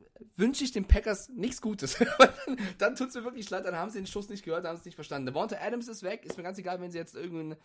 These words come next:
Sammy Watkins, irgendwen, äh, Wallace Scantling ist weg.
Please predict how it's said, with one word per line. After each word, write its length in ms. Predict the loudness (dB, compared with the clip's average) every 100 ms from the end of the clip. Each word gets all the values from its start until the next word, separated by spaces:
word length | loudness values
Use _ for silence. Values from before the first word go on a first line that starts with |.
| -20 _ -12
Sammy 280 | -6 -4
Watkins, 440 | -4 -4 -6 -8 -10
irgendwen, 680 | -6 -4 -4 -4 -4 -4 -8
äh, 300 | -10 -8 -8
Wallace 800 | -10 -12 -12 -4 -2 0 -2 -2
Scantling 340 | -6 -6 -6
ist 160 | -6 -6
weg. 180 | -8